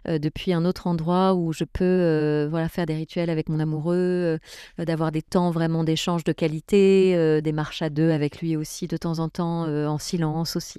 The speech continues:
Enfin, tu vois, des choses, euh, vraiment qui nourrissent le couple, qui nous nourrissent, euh, individuellement, euh, des espaces, euh, ça, je, ça, je crois que c'est un, ouais,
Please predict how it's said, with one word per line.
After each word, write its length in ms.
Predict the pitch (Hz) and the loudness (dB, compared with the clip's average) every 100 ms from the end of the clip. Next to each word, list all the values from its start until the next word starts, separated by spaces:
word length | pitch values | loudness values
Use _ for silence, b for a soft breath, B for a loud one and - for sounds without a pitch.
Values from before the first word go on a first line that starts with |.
| - | -4
Enfin, 180 | 180 170 | -2 0
tu 80 | |
vois, 120 | 214 190 | 0 0
des 80 | |
choses, 340 | - 214 185 165 B B B B B - | 2 2 4 0 B B B B B -4
euh, 160 | 165 156 | -2 -2
vraiment 500 | 175 180 196 190 175 - - | -2 2 2 2 -2 -12 -10
qui 140 | 160 | -4
nourrissent 720 | 156 214 214 214 202 - - | 2 6 8 6 4 0 -6
le 100 | 160 | -8
couple, 380 | - 208 202 - | -4 -2 -2 -4
qui 140 | 175 | -6
nous 140 | 165 165 | -2 0
nourrissent, 540 | 170 165 180 - - | 2 4 4 2 -2
euh, 140 | 156 | 0
individuellement, 800 | 151 151 165 170 156 160 185 190 185 B B B B | 0 -2 -4 0 0 2 2 2 -2 B B B B
euh, 460 | 170 160 156 156 151 165 - | -6 -4 -4 -6 -6 -8 -8
des 280 | 160 165 160 | -6 -6 -4
espaces, 540 | 160 - 175 175 - 170 | -6 -4 -4 -4 -6 -4
euh, 300 | 160 151 156 - 165 | -4 -4 -8 -8 -8
ça, 180 | - 190 | -2 -2
je, 140 | - | -4
ça, 220 | - - 190 | -10 -4 -4
je 80 | |
crois 180 | - 180 | -4 -6
que 80 | - | -6
c'est 100 | 190 | -4
un, 260 | 165 156 175 | -2 -2 -2
ouais, 180 | 180 | -4